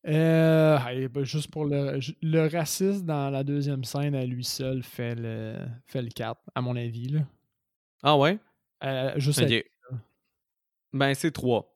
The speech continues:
Speaker 1: Ah ouais ? Ils ont pas
Speaker 2: Ouais,
Speaker 1: une
Speaker 2: il est trois.
Speaker 1: Je trouve ça, euh, euh, profane, là, de, de, en tout cas.
Speaker 2: Mais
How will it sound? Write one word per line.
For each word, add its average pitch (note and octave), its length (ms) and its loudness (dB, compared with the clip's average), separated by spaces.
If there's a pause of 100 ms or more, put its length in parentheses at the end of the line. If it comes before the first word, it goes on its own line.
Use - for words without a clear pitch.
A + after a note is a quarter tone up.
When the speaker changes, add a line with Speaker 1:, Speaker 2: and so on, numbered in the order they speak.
(140)
Speaker 1:
Ah D#4 80 -8
ouais ? A3+ 360 -4 (560)
Ils E3+ 80 0
ont F3 100 4
pas B2+ 140 6
Speaker 2:
Ouais, B2 120 6
Speaker 1:
une B2 60 0
Speaker 2:
il C3 40 4
est C3 40 2
trois. C3+ 420 0 (120)
Speaker 1:
Je - 140 -14
trouve B2+ 180 -14
ça, - 180 -6
euh, C#3 500 -2
euh, B2+ 560 -8 (840)
profane, C3 560 -6
là, D#3+ 240 0
de, C#3 300 -2
de, B2+ 440 -6 (960)
en - 80 -10
tout - 200 -14
cas. - 60 -18 (320)
Speaker 2:
Mais B2+ 180 4